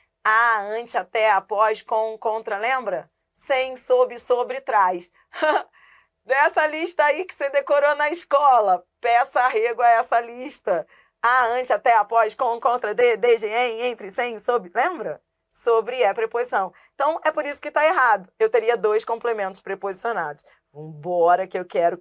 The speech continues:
você comigo até a questão vinte e oito. Vamos! "Adriana, e se ele tivesse dito a respeito dos?" Então, Maria Cláudia, pergunta ótima da Maria Cláudia.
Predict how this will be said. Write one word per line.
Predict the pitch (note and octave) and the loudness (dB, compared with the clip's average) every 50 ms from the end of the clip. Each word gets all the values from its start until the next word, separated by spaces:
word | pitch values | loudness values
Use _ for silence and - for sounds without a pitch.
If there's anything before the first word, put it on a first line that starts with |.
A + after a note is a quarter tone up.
| _ _ | _ _
você | D#3+ F3 F3+ F3+ - G3 F3+ | -12 -10 -10 -8 -8 -10 -10
comigo | - F#3+ F#3 F3+ F#3 E3+ | -10 -10 -10 -10 -4 0
até | F3+ F3+ F3+ _ - A3 G3+ G#3+ | -2 -2 -2 _ -4 0 2 2
a | A3 A3+ | 0 0
questão | - A#3 G3+ G#3 - - G3+ G#3 G#3+ G3+ F3 | -2 -8 -8 -8 -8 -8 -10 -10 -10 -12 -18
vinte | E3 F#3+ A3 A#3+ C4+ C4+ - - - C4+ | -18 -18 -18 -18 -18 -20 -20 -18 -16 -10
e | C#4 B3+ | -4 0
oito. | A#3 A3+ A#3 B3 C4 C4 B3+ A#3+ - - G#3 F#3 F3 E3 | 2 2 4 4 4 2 2 0 -8 -12 -10 -10 -10 -12
Vamos! | D3+ D3+ F3 F#3 G3 G#3+ A3 A#3 A#3 A#3 G#3+ G#3 F#3+ F3+ F3 E3 D#3 D3 C3+ B2+ _ _ - - - _ _ _ _ _ _ _ _ _ _ _ _ _ _ _ _ _ _ _ _ _ _ _ _ _ | -12 -10 -10 -8 -6 -4 -2 -2 -2 -4 -4 -8 -14 -14 -14 -16 -18 -20 _ _ _ _ -20 -20 -20 _ _ _ _ _ _ _ _ _ _ _ _ _ _ _ _ _ _ _ _ _ _ _ _ _
"Adriana, | - D4+ - E4+ G4 - A4+ E4+ C#4 B3 - - | -6 -4 -4 -4 -4 -2 -2 -2 -4 -6 -10 -10
e | - | -12
se | - - - | -12 -10 -10
ele | - B4 | -10 -10
tivesse | - F#4+ - C#4+ C4+ C#4 C4+ C4+ B3 | -8 -6 -2 -2 -2 -2 -2 -6 -14
dito | F#3+ F3 G#3+ A#3 A3+ - A#3+ A3+ - | -16 -14 -12 -12 -12 -12 -12 -6 -2
a | G3+ G3+ | 0 0
respeito | G#3+ A#3 G#3 G#3 F#3+ - - _ - G#3 G3 F#3+ G3 F#3+ _ - G3+ F#3+ | 0 0 -6 -10 -10 -14 -18 _ -8 -8 -8 -8 -8 -12 _ -16 -16 -16
dos?" | E3 C#3+ F#3 E3+ D#3+ D#3+ D3+ D#3 - - _ _ _ _ _ _ - | -12 -12 -12 -12 -10 -12 -16 -18 -20 -20 _ _ _ _ _ _ -18
Então, | A#3+ B3+ - - F#3+ F3 E3 | -18 -14 -4 -4 -4 -4 -2
Maria | E3 E3 E3+ F3 D#3+ D#3+ | -6 -6 -4 -4 -4 -4
Cláudia, | - G3 F3+ E3+ D#3+ D#3 D#3 D#3 E3 | 0 2 4 4 4 2 0 -4 -8
pergunta | E3 F#3 F3+ F3 F#3+ G#3+ G#3+ A#3 A3 A3 | -8 -8 -10 -10 -12 -10 -6 -4 -4 -4
ótima | F#3 E3+ E3+ F3 F#3 F#3 - - G3+ F#3+ F3 | -4 -2 -2 -2 -4 -4 -8 -14 -12 -12 -8
da | F3 E3+ | -8 -8
Maria | E3 E3+ E3+ E3+ E3 | -8 -8 -8 -8 -10
Cláudia. | E3 - F#3+ D#3+ D3 D3 D3+ D3+ - E3+ _ | -10 -6 -6 -6 -6 -6 -8 -12 -18 -20 _